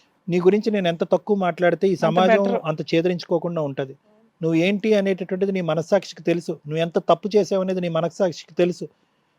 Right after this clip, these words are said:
Speaker 1: నీ తల్లిదండ్రులు కాదు కదా, నీ కుటుంబ సభ్యులు కాదు కదా, ఈ సమాజంలో ఎవరు కూడా నిన్ను క్షమించి నిన్ను మళ్ళీ ఆదరించి మళ్ళీ వెనక్కి తీసుకోరు.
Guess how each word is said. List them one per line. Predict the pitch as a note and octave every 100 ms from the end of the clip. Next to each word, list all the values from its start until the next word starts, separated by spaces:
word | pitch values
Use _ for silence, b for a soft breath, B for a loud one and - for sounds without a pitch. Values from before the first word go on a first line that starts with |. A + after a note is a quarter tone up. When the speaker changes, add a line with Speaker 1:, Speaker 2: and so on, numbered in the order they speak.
| _
Speaker 1:
నీ | E3
తల్లిదండ్రులు | - E3+ G3+ G#3+ G#3+ G3+
కాదు | F#3+ F#3
కదా, | G3 F3+
నీ | E3+
కుటుంబ | E3 G3+ G#3+
సభ్యులు | G3+ F3 F3+
కాదు | E3+ F3 F3+
కదా, | F3
ఈ | D#3+
సమాజంలో | E3 F3 G3+ G3+ F#3+
ఎవరు | D#3 F3 G3 G#3
కూడా | G3+ F#3+
నిన్ను | F#3 F3+ F3
క్షమించి | - F3+ G#3 A3 A#3 G#3+ b b
నిన్ను | F#3 F#3+
మళ్ళీ | F3+ F3 G#3
ఆదరించి | F3+ F3 F#3+ F#3+ G3
మళ్ళీ | F3+ F3
వెనక్కి | D3 E3
తీసుకోరు. | F#3 E3+ - C#3